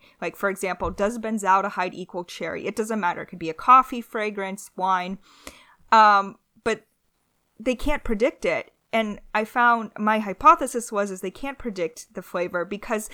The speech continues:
there's hundreds of other compounds in that chemical soup that are masking or expressing the original one you're looking for.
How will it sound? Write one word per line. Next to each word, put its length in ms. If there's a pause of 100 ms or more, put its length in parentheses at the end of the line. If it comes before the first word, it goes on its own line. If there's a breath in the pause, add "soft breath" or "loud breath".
(120 loud breath)
there's 180
hundreds 420
of 120
other 200
compounds 640
in 80
that 160
chemical 460
soup 420 (320 loud breath)
that 100
are 120
masking 560
or 80
expressing 540
the 80
original 380
one 160
you're 140
looking 320
for. 340